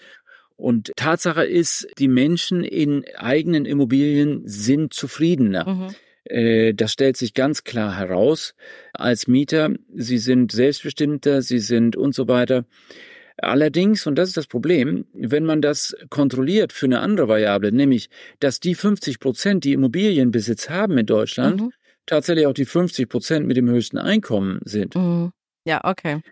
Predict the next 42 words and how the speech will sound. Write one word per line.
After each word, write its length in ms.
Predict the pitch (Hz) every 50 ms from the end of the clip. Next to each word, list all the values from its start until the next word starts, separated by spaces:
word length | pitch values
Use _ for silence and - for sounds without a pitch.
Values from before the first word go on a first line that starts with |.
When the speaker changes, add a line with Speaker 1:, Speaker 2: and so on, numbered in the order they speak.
| _ _ _ -
Speaker 1:
Wenn 140 | 127 131 135
man 160 | 139 135 120
dafür 420 | - 147 175 214 233 - - 196 170
kontrolliert 640 | - - 160 143 - 139 135 131 165 214 254 240 -
jetzt 160 | 156 127 -
in 60 | 127
den 80 | 120 110
statistischen 500 | - - 110 - - 117 - - 113 95
Speaker 2:
Ja. 100 | - 170
Speaker 1:
Untersuchungen, 640 | 156 107 101 101 110 98 - - 143 160 180 202 202 - - - - - - - _ _
bleibt 580 | - 120 123 131 143 156 185 214 233 226 _ -
nicht 360 | 147 165 202 214 - - -
viel 300 | - - - 202 202 196
übrig. 640 | - - - 214 214 - - 113 98 - - - -
Äh, 240 | - - - - -
noch 220 | - 160 160 -
ein 160 | 180 175 143
kleines 380 | - - 185 185 226 254 233 -
Quäntchen 360 | - - 208 208 180 214 190
bleibt 240 | 170 165 160 - -
Speaker 2:
Ja, 40 | -
Speaker 1:
übrig. 300 | 117 131 165 190 - - -
Speaker 2:
das 120 | 180 -
hab 80 | - 196
ich 60 | 196
gesehen, 160 | - - 180
Speaker 1:
Äh, 40 | 185
in 60 | 190
Speaker 2:
null 140 | 190 214 240
Komma 280 | 254 - 240 220 190 -
acht 100 | 180 147
Speaker 1:
dieser 100 | 143 151
Speaker 2:
oder 100 | - 139
irgendwie 140 | 185 190 -
Speaker 1:
Selbstbestimmtheit 440 | - 131 - - 127 123 117 113 110
Speaker 2:
sowas. 160 | 196 214 202
Äh, 40 | -
Speaker 1:
wahrscheinlich. 240 | - - 185 180 175
Speaker 2:
genau, 200 | 185 190 185 180
es 160 | 190 - -
war 100 | 180 170
wirklich 260 | 175 175 _ - 190